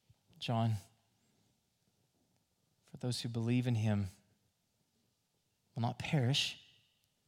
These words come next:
but have" what? "Everlasting life." Romans ten nine.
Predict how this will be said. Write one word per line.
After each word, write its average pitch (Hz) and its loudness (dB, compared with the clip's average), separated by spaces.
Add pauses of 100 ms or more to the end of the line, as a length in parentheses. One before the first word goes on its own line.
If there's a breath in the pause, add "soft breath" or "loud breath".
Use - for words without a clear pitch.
(320)
but 127 0
have" 113 2
what? 107 0 (1600)
"Everlasting 117 -2
life." 98 -8 (1500)
Romans 113 0
ten 123 0
nine. 113 4